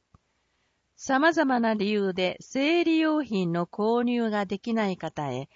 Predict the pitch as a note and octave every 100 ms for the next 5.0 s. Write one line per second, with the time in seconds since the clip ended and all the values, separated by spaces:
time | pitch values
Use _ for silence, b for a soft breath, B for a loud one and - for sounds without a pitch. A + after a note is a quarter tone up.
0 | b b b - - D4 E4 F4 E4 D#4+
1 | D4+ C#4+ G#3 F3 D3+ D#3+ - G3+ C4+ C#4+
2 | C4 B3+ - - F#3+ F3 D#3 D3+ - -
3 | _ _ _ _ _ _ _ _ _ _
4 | - B3+ - E4+ C4+ E3+ F#3 - F3 D#3